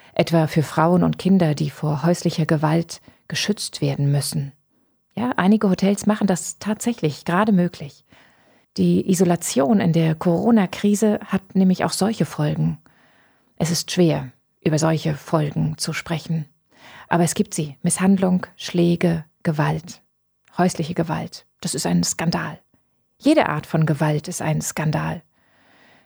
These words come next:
Ich wünschte, das Herz am Hotel könnte zu jedem einzelnen Betroffenen herüberleuchten und rufen: „Komm, hier bist du sicher, hier kannst du aufatmen.“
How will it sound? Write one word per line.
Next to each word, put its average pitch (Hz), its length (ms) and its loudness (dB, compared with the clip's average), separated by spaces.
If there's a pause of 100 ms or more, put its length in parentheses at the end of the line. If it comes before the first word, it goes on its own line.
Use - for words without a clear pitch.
(160)
Ich - 160 -2
wünschte, 226 480 4
das - 320 -2
Herz 196 320 -2
am 185 260 2
Hotel 185 540 0
könnte 202 460 0
zu - 180 -2
jedem 214 400 2
einzelnen 180 580 2
Betroffenen 180 840 0 (340)
herüberleuchten 214 800 0
und - 180 -2
rufen: 185 320 2 (580)
„Komm, 220 260 0 (680)
hier 196 160 0
bist 180 200 -2
du 175 60 -2
sicher, 175 320 -4 (480)
hier - 140 -8
kannst - 280 -4
du 156 200 -4 (120)
aufatmen.“ 160 800 -4